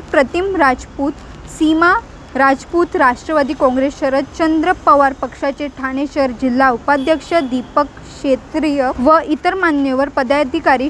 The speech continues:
शिवसैनिक, महिला आघाडी, युवा सैनिक मोठ्या संख्येने उपस्थित होते. सदर कार्यक्रम यशस्वी होण्यासाठी विशेष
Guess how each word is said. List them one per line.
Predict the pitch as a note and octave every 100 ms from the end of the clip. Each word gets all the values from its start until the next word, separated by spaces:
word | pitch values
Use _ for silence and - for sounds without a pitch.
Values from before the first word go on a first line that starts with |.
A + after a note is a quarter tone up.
| -
शिवसैनिक, | C#4+ C#4 E4+ C#4+ C4
महिला | C4 C4 C#4+
आघाडी, | E4+ D4+ C#4 B3 C#4+ - -
युवा | B3+ C4+ F4
सैनिक | F#4 F4+ C#4 C4+
मोठ्या | C4 A#3+ C4
संख्येने | C#4+ B3+ C4 D#4
उपस्थित | D#4 - A#3+ C#4 B3+
होते. | B3 - G#3 - - - -
सदर | C4+ B3 C4+
कार्यक्रम | C#4+ B3+ C4+ F4+ C#4 E4
यशस्वी | C4 C4 D#4+ - F#4+
होण्यासाठी | F#4 E4 F4 E4+ D4 C#4+ C#4
विशेष | C4 C4+ D4